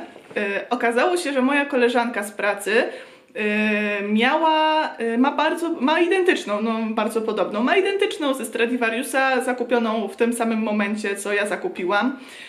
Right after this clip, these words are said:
I, y, powiedziała, że strasznie jej farbuje. Ja jeszcze swojej nie prałam, bo miałam ją na sobie raz, nie jest brudna. Ale przyznam wam się szczerze,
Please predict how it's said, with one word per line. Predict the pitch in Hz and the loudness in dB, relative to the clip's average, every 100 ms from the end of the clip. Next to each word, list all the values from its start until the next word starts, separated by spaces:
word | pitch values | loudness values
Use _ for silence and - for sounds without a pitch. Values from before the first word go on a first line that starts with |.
| - - - - _ _ - | -18 -20 -20 -20 _ _ 2
I, | 254 277 277 269 247 247 247 247 | 4 4 4 2 4 4 4 2
y, | |
powiedziała, | 247 262 240 240 285 285 | 2 0 0 2 2 2
że | 262 | 0
strasznie | - 294 320 - 262 | -2 -2 -2 0 2
jej | 254 | 4
farbuje. | 240 226 196 190 190 | 2 0 2 4 4
Ja | 208 | 4
jeszcze | 294 269 | 0 -4
swojej | 262 247 233 | -2 2 4
nie | 240 | 4
prałam, | 240 233 202 196 220 | 2 2 2 2 2
bo | 220 | 2
miałam | 233 220 214 | 2 2 2
ją | 208 | 0
na | 214 | 0
sobie | 214 220 226 | 0 0 2
raz, | 202 185 214 240 | 4 2 0 -2
nie | 233 | 0
jest | 214 214 | 0 -4
brudna. | 202 208 196 202 277 - - - _ _ _ _ _ _ _ - - | -4 -2 -2 -2 -2 -2 -8 -20 _ _ _ _ _ _ _ -14 -2
Ale | 226 233 226 247 - - | 0 2 4 2 -2 -12
przyznam | - 247 247 277 277 247 | -4 -2 0 2 4 4
wam | 226 208 214 302 381 - - - - | 4 2 0 -2 -4 -12 -20 -20 -18
się | - 254 202 - | -2 2 2 0
szczerze, | - - 233 220 202 202 262 | -8 0 0 2 2 2 2